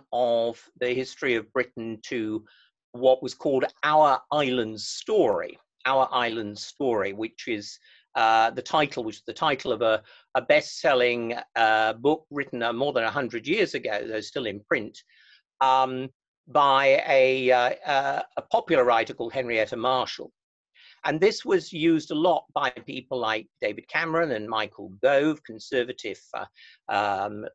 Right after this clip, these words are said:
political leaders, during the run-up to the Brexit debate as the kind of story they wanted to tell about, uh, Britain's history, about our island. Bear in mind, there wasn't much reference to another island, which was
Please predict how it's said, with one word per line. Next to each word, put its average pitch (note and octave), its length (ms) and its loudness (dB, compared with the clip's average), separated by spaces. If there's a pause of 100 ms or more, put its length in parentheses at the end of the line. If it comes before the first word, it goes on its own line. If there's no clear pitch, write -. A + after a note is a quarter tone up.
(160)
political C3 400 -2
leaders, D3 500 -4 (400)
during D3 560 4
the A#2 300 0
run-up D3 560 0
to B2 60 -12
the A2 100 -10
Brexit - 480 -4 (100)
debate A2 420 -4 (160)
as C#3+ 220 0
the D#3 180 -8
kind D#3+ 380 2
of C#3 80 -2
story F3 720 2
they C3+ 180 4
wanted C3+ 460 -4
to - 160 -20
tell B2 500 -2
about, - 480 -2 (460)
uh, G#2 240 2 (400)
Britain's A2+ 280 -6
history, - 460 -8 (320)
about A#2 300 0 (120)
our B2 280 2
island. G#2 520 -4 (520)
Bear B2 180 4
in A#2 100 0
mind, A2 400 2
there A#2 120 2
wasn't A#2 360 -8
much A#2 220 -6
reference A2 440 -4
to - 120 -10
another B2 340 2
island, G2+ 380 -4
which - 160 -20
was G2+ 120 -16